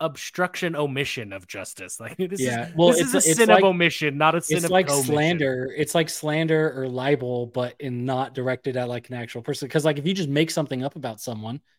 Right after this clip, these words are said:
Speaker 2: and it da-, you know, and it negatively affects them, and they can sue you for, like,
Speaker 1: Yeah,
Speaker 2: defamation,
Speaker 1: but,
Speaker 2: right?
Speaker 1: but,
Speaker 2: And so
Speaker 1: like,
Speaker 2: it, it should
Speaker 1: but
Speaker 2: be
Speaker 1: there has to
Speaker 2: something
Speaker 1: be
Speaker 2: along those
Speaker 1: harm,
Speaker 2: lines.
Speaker 1: right? The harm, there is no harm.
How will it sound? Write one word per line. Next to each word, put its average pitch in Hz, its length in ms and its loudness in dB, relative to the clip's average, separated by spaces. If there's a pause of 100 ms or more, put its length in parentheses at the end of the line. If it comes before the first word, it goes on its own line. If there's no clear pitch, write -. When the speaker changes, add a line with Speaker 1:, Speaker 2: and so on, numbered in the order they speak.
(300)
Speaker 2:
and 135 100 -2
it 131 260 -4
da-, 131 320 2
you 143 120 -4
know, 127 140 -2
and 127 100 -2
it 123 60 -2
negatively 127 500 -2
affects 135 340 -8
them, 120 300 -6
and 120 120 -8
they 120 140 -4
can 123 140 -8
sue 226 220 -2
you 127 240 -2
for, 135 180 -4
like, 123 160 -4
Speaker 1:
Yeah, 107 60 -16
Speaker 2:
defamation, 127 640 -2
Speaker 1:
but, 120 240 -12 (220)
Speaker 2:
right? 139 340 0
Speaker 1:
but, 160 80 2
Speaker 2:
And 139 120 0
so 139 160 4
Speaker 1:
like, 143 340 2
Speaker 2:
it, 147 200 2
it 147 40 4
should 160 140 -2
Speaker 1:
but 165 80 2
Speaker 2:
be 165 60 6
Speaker 1:
there 156 100 4
has 170 220 4
to 196 40 2
Speaker 2:
something 190 160 2
Speaker 1:
be 156 120 4
Speaker 2:
along 165 280 8
those 127 140 4
Speaker 1:
harm, - 20 -4
Speaker 2:
lines. 135 160 -4
Speaker 1:
right? 156 360 -4 (840)
The 139 80 -4
harm, 175 480 2
there 156 120 -2
is 180 180 -4
no 156 140 -4
harm. 139 480 -10